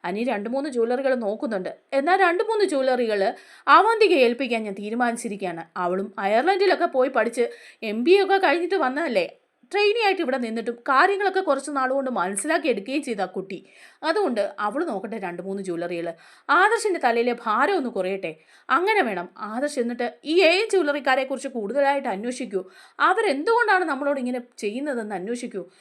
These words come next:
നമ്മുടെ ജ്വല്ലറി ഒരിക്കലും തകരാൻ പാടില്ല. പാരമ്പര്യമായിട്ട് ഞാനൊക്കെ ഒരുപാട് കഷ്ടപ്പെട്ട് കൊണ്ടുവന്നതാണെന്നൊക്കെ പറഞ്ഞ് മുത്തച്ഛൻ അങ്ങ് വികാരാധീനനാവുകയാണ്. അപ്പൊ ആദർശ് പറയുന്നുണ്ട്, "ശരി, മുത്തച്ഛൻ്റെ തീരുമാനം പോലെ ആവട്ടെ" എന്ന് പറയാം. അങ്ങനെ ആ മുത്തശ്ശൻ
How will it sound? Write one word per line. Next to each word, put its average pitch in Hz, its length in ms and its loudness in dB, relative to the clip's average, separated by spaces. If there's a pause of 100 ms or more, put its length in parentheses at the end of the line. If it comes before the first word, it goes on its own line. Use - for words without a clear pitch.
(200)
നമ്മുടെ 339 260 -2
ജ്വല്ലറി 247 360 0
ഒരിക്കലും 254 400 2
തകരാൻ 277 380 2
പാടില്ല. 226 640 0
പാരമ്പര്യമായിട്ട് 226 920 -2 (340)
ഞാനൊക്കെ 233 440 -4
ഒരുപാട് 254 540 2 (140)
കഷ്ടപ്പെട്ട് 359 400 -4
കൊണ്ടുവന്നതാണെന്നൊക്കെ 262 880 -2
പറഞ്ഞ് 226 200 -2
മുത്തച്ഛൻ 233 540 -6
അങ്ങ് 202 140 -8
വികാരാധീനനാവുകയാണ്. 185 1200 -2 (460)
അപ്പൊ - 120 -4
ആദർശ് 240 320 0
പറയുന്നുണ്ട്, 208 540 -2
"ശരി, 190 480 -4
മുത്തച്ഛൻ്റെ 370 440 -2
തീരുമാനം 262 500 -2
പോലെ 202 200 0
ആവട്ടെ" 170 300 -2
എന്ന് 202 140 -4
പറയാം. 175 480 -10 (380)
അങ്ങനെ 415 220 2
ആ 320 260 4
മുത്തശ്ശൻ 294 500 -2